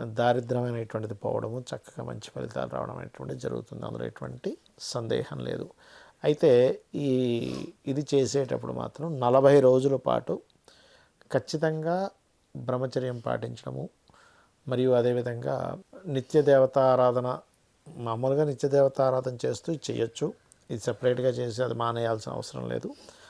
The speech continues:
అవి కనుక పాటించుకున్నట్లయితే సరిపోతుంది. అయితే ఇది నలభై రోజులు అయిపోయిన తర్వాత మాత్రం ఒక పుష్పం, ఒక పద్మ పుష్పాన్ని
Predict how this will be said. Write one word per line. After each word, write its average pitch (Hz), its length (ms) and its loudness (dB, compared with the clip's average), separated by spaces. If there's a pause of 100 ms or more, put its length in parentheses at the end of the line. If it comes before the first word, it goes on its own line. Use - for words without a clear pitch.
(220)
అవి 135 140 6
కనుక 127 200 0
పాటించుకున్నట్లయితే 123 1040 -6
సరిపోతుంది. 131 720 -8 (600)
అయితే 170 360 0
ఇది 139 140 -2
నలభై 135 440 8
రోజులు 165 300 4 (120)
అయిపోయిన 135 400 -2 (120)
తర్వాత 123 380 -2
మాత్రం 139 440 -8 (120)
ఒక 127 100 -6 (120)
పుష్పం, - 400 -4
ఒక 120 160 -4
పద్మ 127 260 -4
పుష్పాన్ని 123 500 -6